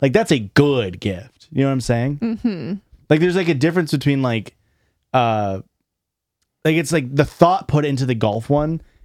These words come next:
Speaker 1: is a lot more than, like, "You need silverware, I'm gonna buy you silverware." It's like socks.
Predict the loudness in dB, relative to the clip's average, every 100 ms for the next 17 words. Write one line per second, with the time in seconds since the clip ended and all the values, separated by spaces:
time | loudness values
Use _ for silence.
0 | -4 0 0 0 -2 0 0 -2 -4 -4
1 | -2 -2 -2 -4 -2 -4 -4 -4 -4 -4
2 | -6 -6 -8 -8 -10 -12 -6 0 0 0
3 | 0 0 0 -10